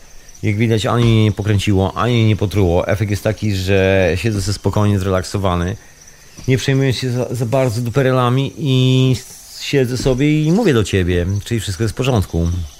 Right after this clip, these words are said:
Żadnych problemów na horyzoncie, absolutnie. I chciałem troszeczkę o takich rzeczach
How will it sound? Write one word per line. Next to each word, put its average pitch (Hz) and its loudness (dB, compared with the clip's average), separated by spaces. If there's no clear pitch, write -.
Żadnych 95 2
problemów 98 0
na 104 2
horyzoncie, 101 0
absolutnie. 82 -4
I 131 2
chciałem 120 2
troszeczkę 110 -2
o 113 0
takich 107 -2
rzeczach 104 -2